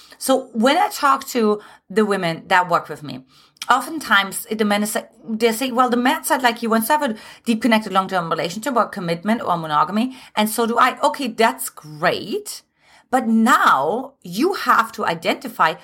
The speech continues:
what does that even mean? So for example,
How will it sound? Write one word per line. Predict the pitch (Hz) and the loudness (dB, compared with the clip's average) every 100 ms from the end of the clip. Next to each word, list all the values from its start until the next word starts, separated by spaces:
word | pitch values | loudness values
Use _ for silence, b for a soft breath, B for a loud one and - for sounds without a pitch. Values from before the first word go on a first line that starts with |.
| B | B
what | - 214 175 196 302 311 | -6 -6 0 2 2 2
does | 320 269 | 0 0
that | 262 240 214 | 0 -2 -4
even | 180 170 202 220 240 269 | -8 -4 0 0 2 0
mean? | 349 508 523 359 165 - _ _ _ _ _ | 0 -2 -2 -2 -2 -6 _ _ _ _ _
So | - 247 | -2 -2
for | - 202 | 0 -2
example, | 196 190 254 - 175 143 - | 0 2 2 2 -2 -2 -6